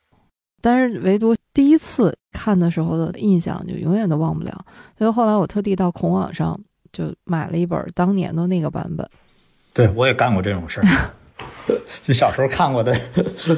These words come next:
Speaker 2: <laughs>
Speaker 1: 还有就是我特别遗憾的就是有一本唐宋名家词选，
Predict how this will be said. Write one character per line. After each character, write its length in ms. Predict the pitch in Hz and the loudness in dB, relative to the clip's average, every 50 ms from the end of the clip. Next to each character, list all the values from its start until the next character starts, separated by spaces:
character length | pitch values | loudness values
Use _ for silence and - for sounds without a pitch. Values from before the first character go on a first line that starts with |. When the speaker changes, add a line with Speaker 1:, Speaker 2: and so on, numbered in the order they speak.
| - - - - - - | 0 -4 -12 -12 -12 -14
Speaker 2:
<laughs> 1000 | - - - - _ _ - _ _ _ _ _ _ _ _ _ _ _ _ _ | -16 -18 -18 -20 _ _ -20 _ _ _ _ _ _ _ _ _ _ _ _ _
Speaker 1:
还 160 | _ - 208 | _ 0 2
有 240 | 214 233 220 202 196 | 4 4 4 2 2
就 180 | 185 202 208 202 | 0 -2 -2 -2
是 100 | 202 202 | -2 0
我 460 | 196 185 180 175 175 175 170 165 165 165 165 147 - - - - - _ - | 0 0 -2 -2 -2 -2 -2 -4 -4 -6 -8 -12 -14 -18 -20 -20 -20 _ -8
特 140 | - 226 | -4 -2
别 100 | 214 208 | 0 0
遗 100 | 196 185 | 2 2
憾 200 | 180 190 214 196 | 0 0 0 -2
的 100 | 190 190 | -2 -2
就 120 | 180 180 175 | -2 -2 -2
是 400 | 185 175 165 165 160 160 160 190 _ _ - _ _ _ _ _ _ _ _ _ _ _ _ - | -4 -6 -6 -6 -6 -8 -8 -10 _ _ -20 _ _ _ _ _ _ _ _ _ _ _ _ -8
有 160 | - 185 170 | -4 -2 -2
一 60 | 160 170 | -2 -2
本 280 | 185 190 175 151 135 - | -2 -2 -2 -2 -4 -8
唐 240 | - - 180 175 190 | -8 -4 -4 -4 -2
宋 200 | - - 220 196 | -2 -2 -2 -2
名 160 | 180 175 185 | -2 -2 -2
家 200 | 202 214 214 220 | -4 -4 -4 -4
词 180 | - - 196 196 | -6 -6 -6 -6
选， 180 | - 214 - | -6 -6 -10